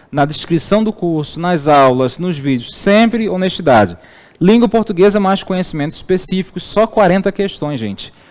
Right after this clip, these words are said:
Quarenta questões é nada. Vai que você dá sorte, dou só metade da matéria e passa. Eu já passei num concurso assim,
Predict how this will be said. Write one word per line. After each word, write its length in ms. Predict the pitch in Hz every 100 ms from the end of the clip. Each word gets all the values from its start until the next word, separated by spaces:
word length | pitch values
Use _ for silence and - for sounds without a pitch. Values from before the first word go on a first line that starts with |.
| _
Quarenta 480 | - 180 175 190 202
questões 520 | 185 147 - 180 180 -
é 140 | 165
nada. 500 | 185 139 175 156 98 - _ _ -
Vai 300 | 123 175 233
que 80 | 214
você 240 | 208 202
dá 160 | 175 147
sorte, 400 | - 175 - 139
dou 140 | 156
só 180 | - 196
metade 400 | 190 - 156 143
da 100 | 139
matéria 340 | 127 117 147
e 40 | 175
passa. 420 | - 160 - 123
Eu 40 |
já 120 | 117
passei 280 | 139 151 175
num 100 | 196
concurso 440 | 196 185 202 202 240
assim, 280 | - 190